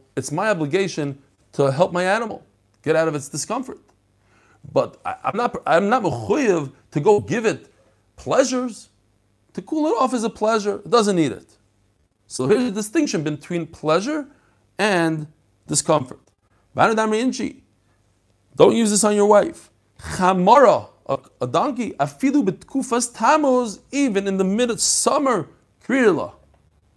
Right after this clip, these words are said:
Is always, la, it says over here. I don't know, um, I didn't notice that before. La. She is always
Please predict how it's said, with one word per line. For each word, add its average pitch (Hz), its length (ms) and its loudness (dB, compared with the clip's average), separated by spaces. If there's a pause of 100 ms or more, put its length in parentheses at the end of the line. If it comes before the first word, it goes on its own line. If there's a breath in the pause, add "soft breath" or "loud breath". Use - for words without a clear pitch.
(520)
Is 110 180 -10
always, 202 340 -2
la, 135 340 2
it - 100 -18
says 104 200 -6
over 101 160 -4
here. 92 200 -10 (120)
I 101 60 -6
don't 127 120 -4
know, 135 240 -4
um, 110 340 -10
I - 60 -12
didn't 139 200 -6
notice 147 240 -6
that 101 140 -8
before. 95 300 -14
La. - 260 -2 (480)
She 285 600 4
is 180 280 0
always 190 1300 4